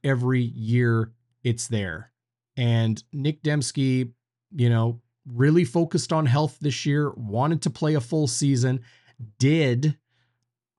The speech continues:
Fingers crossed moving, moving forward, of course, uh, for all these guys. Um, but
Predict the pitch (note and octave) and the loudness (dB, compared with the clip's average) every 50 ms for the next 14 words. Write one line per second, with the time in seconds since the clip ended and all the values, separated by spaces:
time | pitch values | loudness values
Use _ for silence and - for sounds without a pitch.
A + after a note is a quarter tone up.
0 | _ _ _ _ _ _ - C#3 C3 C3 A#2 A#2+ - - C3 B2+ A#2+ A#2 C3+ C3 | _ _ _ _ _ _ -4 0 2 2 0 0 -2 -2 -2 -2 -2 0 0 0
1 | B2+ A#2+ B2+ - D3+ C3+ C#3 A#2+ A#2 A2 A#2 - D3+ D3 C3 A#2 A2 G#2 - - | 0 0 -2 -2 0 0 0 2 0 -2 0 0 -2 0 0 -2 -2 -4 -8 -6
2 | - E3 D3 A#2+ G#2+ - - - C3+ A2+ A2+ A2 A#2 A#2+ A#2 - - - A#2+ B2 | -2 -2 0 0 -2 -4 -4 -4 -4 -2 -2 -2 -4 -6 -8 -8 -6 -2 -2 0
3 | D3 F3 D#3 B2 A2 G2+ - - F#2+ F2+ F#2+ - - - _ _ _ _ _ _ | 0 0 0 0 0 -2 -2 -6 -8 -8 -8 -10 -12 -14 _ _ _ _ _ _
4 | _ - C#3+ A#2 A2+ A2 A2 A2+ A#2 - - - B2+ A#2 B2 B2 A#2+ A#2+ | _ -2 0 0 2 0 0 -2 -4 -8 -12 -8 -2 0 0 0 0 -2